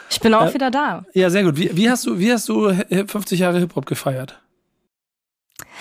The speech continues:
Speaker 1: Also wir haben ja fünfzig Jahre Hip-Hop, glaub ich, ähm, sehr, sehr, sehr viel besprochen im Love and Hate Podcast tatsächlich. Deswegen, äh, war das für mich im Sommer sehr lange ein großes Thema.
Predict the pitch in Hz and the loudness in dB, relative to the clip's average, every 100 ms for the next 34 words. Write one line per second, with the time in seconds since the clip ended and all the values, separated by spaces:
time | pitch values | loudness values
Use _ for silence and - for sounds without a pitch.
0 | - - - - 208 202 202 233 233 226 | -16 -14 -8 0 2 4 4 4 4 2
1 | 214 - 226 - 214 208 214 208 214 202 | 0 -2 -4 -4 -2 -2 0 -2 0 -2
2 | - 196 190 196 - 202 196 196 196 190 | -2 -2 0 -2 -2 -2 0 0 0 -2
3 | 196 196 175 208 214 196 190 185 185 - | -4 -4 -2 0 0 0 -2 -2 -4 -4
4 | 185 180 - 170 - 196 196 185 185 190 | -6 -6 -4 -4 -2 -2 0 0 0 0
5 | 180 - 196 - 202 208 - 202 - 196 | -2 -4 -4 -2 -2 -2 -4 -4 -4 -4
6 | 226 214 - - 208 196 196 190 190 196 | -4 -4 -6 -4 -2 0 0 -2 -2 -2
7 | 190 190 190 196 - 202 202 214 - - | 0 0 -2 -2 -4 -2 -2 -4 -8 -12
8 | - - - - 214 220 214 240 302 302 | -16 -18 -10 0 2 2 2 2 2 0
9 | 311 - 202 220 254 262 220 220 233 - | -2 -6 -2 0 0 0 -2 -2 -2 -2
10 | 208 208 - 220 302 - - - 277 311 | -2 -4 -2 -2 -2 -4 -8 -2 0 0
11 | 185 190 240 | 0 0 -2